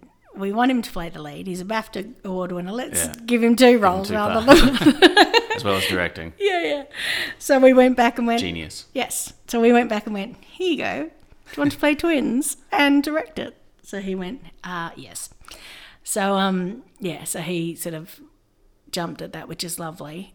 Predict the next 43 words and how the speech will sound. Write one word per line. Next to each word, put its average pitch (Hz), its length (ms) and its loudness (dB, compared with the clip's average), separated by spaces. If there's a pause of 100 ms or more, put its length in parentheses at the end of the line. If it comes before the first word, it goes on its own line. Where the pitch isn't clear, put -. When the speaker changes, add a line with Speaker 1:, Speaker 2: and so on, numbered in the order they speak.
Speaker 1:
And 170 460 -4 (640)
then 170 680 -4 (220)
he 175 180 -10
said, 170 340 -8
"Well, 170 140 -6
I'm 170 360 -6
happy 170 360 -10
to 170 100 -4
come 175 220 -8
and 170 100 -6
do 165 140 -8
it 165 120 -12
in 170 160 -10
Australia," 170 500 -6
'cause 170 160 -6
at 170 120 -6
that - 180 -8
stage 185 380 -4
we 180 100 -4
were 170 100 -6
like, 170 240 -8
"It - 80 -18
can 185 140 -6
be 180 80 -4
filmed 208 300 -4
anywhere. 226 440 -2
We 190 120 -6
can 247 160 0
come 247 180 0
to 220 60 -6
the 185 100 -6
U 170 120 -6
K." 170 380 -10 (580)
He's 180 180 -16
like, 170 160 -14
"No, 180 160 -10
I 156 140 -10
want 165 180 -14
to - 60 -18
come 151 200 -14
to - 120 -14
Australia." 233 500 -4
<laughs> 247 920 6